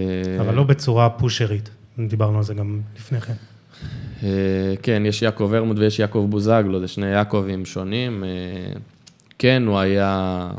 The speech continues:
Speaker 2: אחרי כל משחק מנתחים את המשחק וחופרים על כדורגל, עד היום, כל הדרך לפה ניתחנו את דורטמונד, סביליה ויובנטוס פורטו. אה, אז כן, מנתחים את המשחק, וכן, אה,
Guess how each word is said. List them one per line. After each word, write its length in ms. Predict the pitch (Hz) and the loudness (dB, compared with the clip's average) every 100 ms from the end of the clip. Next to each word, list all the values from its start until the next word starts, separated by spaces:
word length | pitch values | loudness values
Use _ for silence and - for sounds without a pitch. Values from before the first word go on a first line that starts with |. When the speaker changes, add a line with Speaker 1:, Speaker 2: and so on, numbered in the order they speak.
| 104 - - _ _ _ _ | -12 -18 -20 _ _ _ _
Speaker 2:
אחרי 200 | - - 95 | -10 -8 -2
כל 120 | 98 | -2
משחק 360 | 95 - 98 | -2 -2 -2
מנתחים 420 | 98 92 90 - 95 | 0 -2 -4 -4 -4
את 100 | 95 | -4
המשחק 540 | 92 85 - 101 110 98 | -4 -6 0 2 2 0
וחופרים 480 | 95 87 - 95 | -6 -8 -4 -2
על 80 | 95 | -2
כדורגל, 560 | 90 92 92 101 113 98 | -4 -6 -4 -4 -4 -6
עד 140 | 95 | -6
היום, 480 | 95 98 101 98 95 107 - | -6 -6 -8 -10 -12 -16 0
כל 160 | - 101 | 6 6
הדרך 280 | 98 104 | 8 4
לפה 240 | 101 - 104 | 2 -2 -2
ניתחנו 460 | 98 101 95 101 | 0 2 2 4
את 40 | 95 | 4
דורטמונד, 360 | 98 95 98 | 2 -2 -6
סביליה 400 | - 95 98 101 | -4 -2 0 0
ויובנטוס 520 | 95 95 95 95 92 - | -2 -4 -4 -6 -10 -2
פורטו. 480 | 104 110 127 160 160 - - - _ _ _ _ - | 2 2 2 0 0 -12 -20 -20 _ _ _ _ -6
אה, 60 | 95 95 95 92 92 92 95 - - _ | -2 -2 -2 -2 -4 -6 -8 -10 -14 _
אז 280 | - 92 90 - | -8 -8 -8 -2
כן, 240 | 107 104 | 2 2
מנתחים 500 | 104 98 95 - 98 | 2 0 -2 -2 -2
את 100 | 101 | -2
המשחק, 840 | 95 92 - - 107 113 120 117 - _ _ _ - _ _ _ _ - | -2 -2 -6 -4 0 2 2 -2 -14 _ _ _ -20 _ _ _ _ -12
וכן, 680 | 92 98 90 - 104 104 101 | -6 -4 -4 0 0 2 2
אה, 40 | 101 | 0